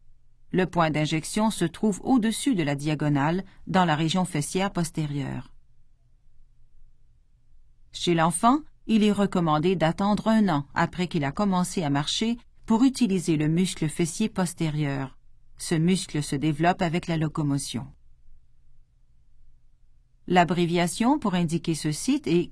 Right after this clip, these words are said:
Q S E, cadran supérieur externe. On ajoute la lettre G ou D aux trois premières lettres,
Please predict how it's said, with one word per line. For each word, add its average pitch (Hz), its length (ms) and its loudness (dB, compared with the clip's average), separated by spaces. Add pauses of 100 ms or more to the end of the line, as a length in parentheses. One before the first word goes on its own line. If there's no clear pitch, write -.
Q 302 320 2
S - 400 -4
E, 151 120 -2 (500)
cadran 165 520 0 (120)
supérieur 160 760 -2 (180)
externe. 127 640 -6 (1500)
On 202 160 2
ajoute 196 360 0
la 175 100 2
lettre 175 340 -2
G 170 420 0
ou 185 120 0
D 175 380 2 (180)
aux 170 180 4
trois 165 240 0
premières 151 380 0
lettres, 247 360 -2